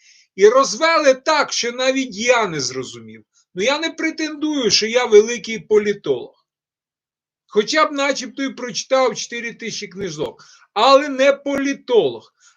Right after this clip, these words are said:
А є своя специфіка. От я тепер зрозумів, що таке політолог. Це людина, яка поглиблено розбирається в тонкощах української політики.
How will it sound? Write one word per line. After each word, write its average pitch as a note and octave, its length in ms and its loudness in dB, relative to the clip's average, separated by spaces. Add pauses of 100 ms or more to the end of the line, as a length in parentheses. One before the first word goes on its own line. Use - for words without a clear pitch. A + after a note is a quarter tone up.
А F#3 140 -2
є C4+ 320 0
своя C#4 400 0
специфіка. D#3+ 960 -4
От E3 180 -12
я C4+ 180 2
тепер A#3+ 500 -2
зрозумів, G3 720 -4
що A3 280 -4
таке A3 320 -6
політолог. G3+ 760 -4 (300)
Це B3+ 260 4
людина, C4+ 760 -4 (200)
яка G3 380 0
поглиблено A#3 1200 0 (160)
розбирається G#3+ 1400 2 (220)
в - 200 -20
тонкощах B3+ 1300 2
української G#3 1400 -2 (560)
політики. C4+ 800 2